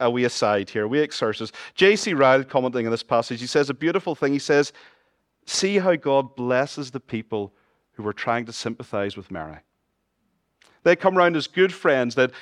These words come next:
gathered together. They'd weep with those who weep. They went to the house of mourning to support their friend. And in their act of supporting her, God shows them a miracle which will astound them. Friends, never despise the day of small things in the service of the Lord.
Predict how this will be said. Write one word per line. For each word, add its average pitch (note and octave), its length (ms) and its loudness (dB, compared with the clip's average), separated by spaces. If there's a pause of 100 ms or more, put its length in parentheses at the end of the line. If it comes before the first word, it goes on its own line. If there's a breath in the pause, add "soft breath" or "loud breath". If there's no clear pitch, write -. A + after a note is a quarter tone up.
(100)
gathered F3+ 360 4
together. D3 400 4
They'd B2+ 160 4
weep D#3+ 340 2
with D#3+ 140 -2
those E3 300 2
who C#3 140 2
weep. D3 360 2
They C3 120 6
went D#3 300 4
to F#3 80 -2
the E3+ 140 4
house D#3 240 0
of D3 60 -10
mourning C#3+ 280 2 (200 loud breath)
to C#3 80 -4
support F#3 540 2
their C#3 200 6
friend. D3 440 4 (200 loud breath)
And D3 120 0
in D3+ 120 4
their D3 200 4
act F#3 280 4
of E3+ 100 -8
supporting E3 540 0
her, D3+ 300 4 (260 loud breath)
God C#3+ 320 2
shows C#3 340 -2
them B2 140 0
a A2 80 -2
miracle A2 540 -4 (340)
which - 240 -10
will G2+ 140 -4
astound E2 540 -12
them. D#2 200 -20 (960 soft breath)
Friends, D3+ 360 2
never D3+ 240 2
despise A2 520 0
the - 80 -20
day G2 180 0
of G2 100 -2
small G2 280 -4
things G2 320 -6
in G2 80 -10
the F#2+ 60 -10
service G2+ 420 -6
of G2+ 100 -12
the G2+ 80 -10
Lord. G2 320 -6